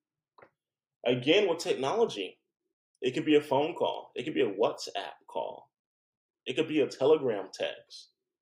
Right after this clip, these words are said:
It could be a text message. It could be a Facebook message. It could be a direct, direct message on Instagram.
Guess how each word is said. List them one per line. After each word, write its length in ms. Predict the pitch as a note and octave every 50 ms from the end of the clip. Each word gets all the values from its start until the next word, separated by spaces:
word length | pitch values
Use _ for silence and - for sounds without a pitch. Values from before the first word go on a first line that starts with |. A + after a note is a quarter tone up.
| _
It 80 | - B2+
could 100 | - -
be 100 | D#3 D3+
a 40 | D3+
text 400 | - - B2+ C#3+ C#3+ - - A#2
message. 640 | A#2 C#3 - - - - - - - - - - _ _ _ _ _ _ _ _ _ _ -
It 140 | C3+ C3+ -
could 180 | F#3+ F3+ C3
be 400 | D3 D3 C#3 C#3 C#3 C3+ - - -
a 80 | A#2+ B2+
Facebook 720 | B2+ - - - C3 - G2+ - - - - A#2 G#2+ - -
message. 640 | G#2 F#2 - - - - - - - - - - _ _ _ _ _ _ _ _ _ -
It 140 | A2+ B2+ B2+
could 140 | F3 E3
be 140 | - D3+ D#3
a 80 | C#3+ B2
direct, 340 | C3 A#2+ A2+ D3 D3+ D3 - - _ _ A#2+
direct 320 | A2+ B2 A#2 C3+ D#3 D3+ B2+
message 300 | C3+ D3 D3+ - B2+ C3
on 160 | C3+ C#3+ C3+ - -
Instagram. 460 | A#2+ D3 - - - B2 B2 - -